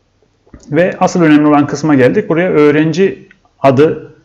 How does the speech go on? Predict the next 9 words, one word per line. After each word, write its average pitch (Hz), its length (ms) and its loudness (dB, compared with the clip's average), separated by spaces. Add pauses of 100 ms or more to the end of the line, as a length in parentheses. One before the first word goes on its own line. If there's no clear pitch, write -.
(140)
soyadı 135 680 0
ve 139 200 0
öğrenci 139 400 0
numaralarını 120 460 0
yazmanız 139 480 0
lazım. 127 340 -2 (680)
Öğrenci 160 400 2
ad 175 120 0
soyadları 160 520 0